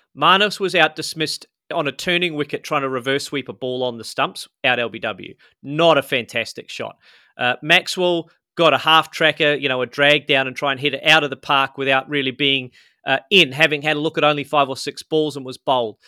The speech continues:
You know, on reflection, you know, he scored two hundred the other day by just batting a bit of time and then waiting until he could line the ball up. So he was a little bit rushed there. Australia were trying to rush through that a little bit. One too many risks.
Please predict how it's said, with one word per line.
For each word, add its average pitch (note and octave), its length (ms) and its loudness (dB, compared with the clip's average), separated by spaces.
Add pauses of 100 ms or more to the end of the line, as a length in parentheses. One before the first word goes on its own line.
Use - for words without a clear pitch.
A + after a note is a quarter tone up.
(220)
You C#3+ 100 -8
know, C3+ 180 -4
on F#3 180 0
reflection, E3+ 640 -6
you F3+ 100 -4
know, D#3 140 -2 (720)
he F#3 200 -10
scored B3 260 -4
two A#3+ 160 -2
hundred F#3 320 0
the E3 120 -2
other C3 120 -4
day B2+ 180 -2
by C#3 120 -6
just D3+ 220 -14
batting D#3+ 260 0
a D#3 40 -4
bit C#3+ 140 -4
of C3+ 80 -8
time C#3 340 -4
and B2+ 80 -10
then B2+ 180 -10
waiting C#3 300 0
until C3 220 -12
he C3 100 -10
could A#2+ 160 -16
line B2+ 220 -6
the A#2+ 60 -14
ball A#2+ 260 -8
up. A#2+ 160 -4 (300)
So E3 180 -2
he E3 80 2
was E3 160 -2
a E3 60 -2
little G3 240 0
bit F#3 240 -2
rushed C#3+ 480 -4
there. A#2+ 320 -4
Australia F3 400 0
were E3+ 100 -2
trying F3 200 -4
to D3+ 80 -2
rush C3+ 400 -4
through D3 320 -6
that C3+ 160 -2
a B2+ 40 -8
little A#2+ 220 -12
bit. A2+ 200 -12
One E3+ 300 -4
too D#3 240 -8
many C#3 220 -4
risks. - 460 -10